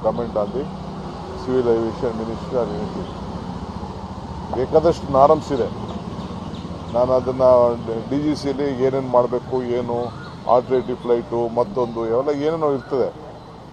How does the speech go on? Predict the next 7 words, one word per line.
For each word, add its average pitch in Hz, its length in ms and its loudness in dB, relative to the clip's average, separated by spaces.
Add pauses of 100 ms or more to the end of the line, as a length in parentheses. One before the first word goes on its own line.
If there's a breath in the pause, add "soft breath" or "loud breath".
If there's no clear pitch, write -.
(160)
ನಾನು 131 240 4
ಟೆಕ್ನಿಕಲ್ 151 440 2
ಮನುಷ್ಯ 131 320 -2
ಅಲ್ಲ, 101 160 0 (1160)
ಡಿಬೇಟ್ 165 320 8
ಆಗ್ತಾ 143 300 6
ಇದೆ. 113 120 4